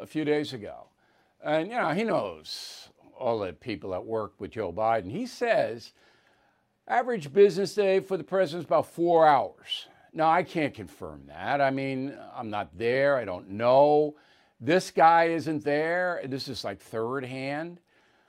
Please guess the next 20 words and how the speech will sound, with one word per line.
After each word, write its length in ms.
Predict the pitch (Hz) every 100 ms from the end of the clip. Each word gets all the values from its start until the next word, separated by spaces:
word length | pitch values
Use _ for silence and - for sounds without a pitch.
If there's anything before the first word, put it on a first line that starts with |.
| _ _
But 400 | 135 131 156 156
from 200 | 160 151
what, 140 | 160 185
uh, 420 | 151 160 151 147
we 160 | 143 151
can 160 | 147
see 320 | 123 233 254 165
on 120 | 139
the 100 | 131
official 440 | - 233 302 180
schedule, 800 | 123 - 92 76 95 113 202 247
eh, 240 | 240 269 123
it's 140 | -
not 200 | 180 180
out 160 | 139 151
of 80 | 151
the 80 | 147
realm 320 | 147 151 143
of 80 | -
possibility. 720 | 143 131 131 139 117 -